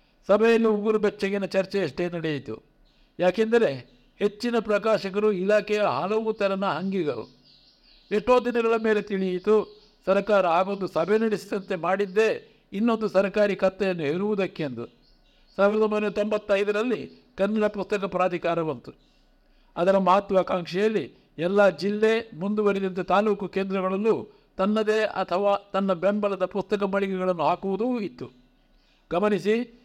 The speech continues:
ಇಂದು ಕನ್ನ-, ಕನ್ನಡ ಪುಸ್ತಕ ಪ್ರಾಧಿಕಾರ ಎಲ್ಲ ಸರ್ಕಾರಿ ಪ್ರಕಾಶನಗಳಂತೆ ಪೂರ್ಣ ನಿಸ್ತೇಜವಾಗಿ ಬಿದ್ದಿದೆ.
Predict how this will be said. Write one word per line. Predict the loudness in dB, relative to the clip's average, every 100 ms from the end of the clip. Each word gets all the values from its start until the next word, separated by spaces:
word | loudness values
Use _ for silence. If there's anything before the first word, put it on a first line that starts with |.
| _ -4
ಇಂದು | 0 2 2
ಕನ್ನ-, | 2 2 2 2 -2 -2
ಕನ್ನಡ | -2 0 0
ಪುಸ್ತಕ | 0 -2 -2
ಪ್ರಾಧಿಕಾರ | -2 0 0 0 0 2 2 0 -4 _ _
ಎಲ್ಲ | -2 2 4 4
ಸರ್ಕಾರಿ | 4 0 2 2 2
ಪ್ರಕಾಶನಗಳಂತೆ | 0 -2 0 -2 -2 -6 -4 -4 -2 -2 -2 -8 _ -2
ಪೂರ್ಣ | 0 2 0 -2
ನಿಸ್ತೇಜವಾಗಿ | -4 -2 -2 0 2 0 0
ಬಿದ್ದಿದೆ. | -6 -6 -8 -10